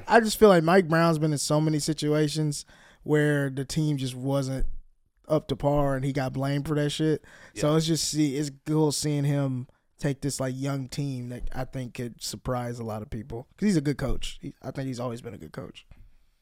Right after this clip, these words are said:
Speaker 2: Yes, I, I agree. I, I definitely agree. I think he's been in some situations that just weren't the best. Then he got to go now sit down and do, hey, I got the, f-, uh, you know what I mean? I got to sit down with Steve Kerr,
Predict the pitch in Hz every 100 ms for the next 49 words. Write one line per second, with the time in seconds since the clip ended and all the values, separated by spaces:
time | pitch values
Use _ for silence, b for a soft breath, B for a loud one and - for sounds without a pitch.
0 | 113 120 104 - 165 262 202 - 202 185
1 | 98 104 165 190 147 180 170 165 147 117
2 | 135 139 131 117 139 127 117 113 120 107
3 | 107 113 104 110 113 101 101 104 98 104
4 | 110 104 110 110 127 147 139 107 113 107
5 | B B B - 120 120 - 127 107 113
6 | 113 110 104 104 110 107 107 101 92 -
7 | - 92 101 107 107 185 139 113 101 -
8 | - 123 107 - 147 139 135 156 156 117
9 | 156 139 139 135 135 - b - 139 143
10 | 139 135 113 123 113 110